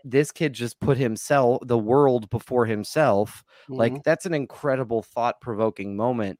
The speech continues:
Speaker 1: for this character that I think is powerful, and that's fine. If we're gonna get more of that going forward,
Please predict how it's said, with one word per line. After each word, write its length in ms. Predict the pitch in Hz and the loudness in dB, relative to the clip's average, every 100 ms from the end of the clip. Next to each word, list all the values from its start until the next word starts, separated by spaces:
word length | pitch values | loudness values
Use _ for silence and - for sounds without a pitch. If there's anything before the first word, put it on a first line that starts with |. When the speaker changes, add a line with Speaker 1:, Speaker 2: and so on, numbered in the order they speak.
| _ | _
Speaker 1:
for 180 | - 101 | -12 -4
this 220 | 104 - | -4 -4
character 460 | 123 143 127 110 | -4 -4 -4 -4
that 100 | 101 | 0
I 80 | 98 | 0
think 240 | - 117 98 | -2 -6 -8
is 100 | - | -8
powerful, 560 | 113 123 131 - 98 | -2 0 0 -4 -8
and 100 | 98 | -6
that's 180 | 123 - | -6 -8
fine. 460 | - 98 127 92 - | -10 -6 -6 -8 -16
If 160 | - 143 | -6 0
we're 80 | |
gonna 140 | 151 139 | 0 0
get 140 | 127 | -2
more 200 | 113 110 | -2 0
of 60 | 117 | 0
that 160 | 104 - | 0 -2
going 240 | 101 90 | -8 -6
forward, 400 | - 151 123 | -4 -2 0